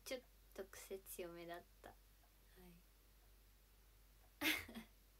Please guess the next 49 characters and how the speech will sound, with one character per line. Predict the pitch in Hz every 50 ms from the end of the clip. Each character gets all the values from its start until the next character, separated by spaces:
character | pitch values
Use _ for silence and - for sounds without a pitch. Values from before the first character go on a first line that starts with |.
| - - - - - - - - - - - - - - - - - - - - - - - - - - - - - - - - - - - - - - - - - - - - -
な | 254 254
ん | 226
か | 220 202
ね、 | 196 196 190 190 220 226 - - - - - - - - - - - - - - - - - - - - - 220
な | 220
ん |
か、 | - - - - - - - - - - - - - - -
「久 | - 254 262
し | 240 254 233
ぶ | 226 240
り」 | 240 233 233 226 220 190
み | 175
た | 175 - -
い | -
な | 214 214 -
感 | 220 208 185
じ | 196 202
で | 180 190
入 | 185 - 220
っ | - - - - - - - -
て | - 220
き | - -
た | - 208
気 | 208 - 196 190
が | 190 220
す | - - - 202
る | 190 214
ん | 226 226
だ | 208 220 - -
け | 233 226
ど | 233 240
な。 | 240 240 254 269 269 269 277 269 269 277 277 269 254 - - - - - - - - - - - - - - - - - - - - - - - - - - - - -
な | 226 226
ん |
か、 | 214 - - - 320 330 - - - - - - - - - - - -
私 | - - - -
が、 | - - - - - - -
「ね | 339 381
え、 | 466 508 494
久 | 480 - - 392
し | 415 440
ぶ | 453 453 466
り | 453 453 440
だ | - 440
ね」 | 440 427 440 453 453 427
み | 349 311
た | - 190
い | 190
な。 | 196